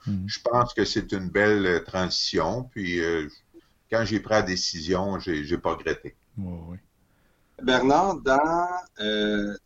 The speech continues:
Speaker 3: dans les photos que t'as fait dans, au courant de ta carrière, bon, on sait que t'as fait beaucoup de photos sportives, euh, d'événements sportifs. Euh,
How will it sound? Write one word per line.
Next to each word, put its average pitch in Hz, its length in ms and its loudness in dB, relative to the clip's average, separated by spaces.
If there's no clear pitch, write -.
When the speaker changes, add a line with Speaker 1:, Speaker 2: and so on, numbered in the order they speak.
Speaker 3:
dans 143 180 4
les 127 140 0
photos 156 400 2
que - 140 -14
t'as 110 80 0
fait 143 280 4
dans, 110 300 2
au 113 80 -4
courant 117 240 0
de 139 60 -8
ta 123 120 -2
carrière, 113 500 2
bon, 113 200 6
on 113 100 2
sait 160 240 2
que 113 300 4
t'as 117 100 0
fait 131 160 4
beaucoup 156 380 2
de 147 180 6
photos 131 420 -4
sportives, 117 540 -4
euh, 104 80 2
d'événements 117 440 4
sportifs. 135 500 -2
Euh, 113 420 6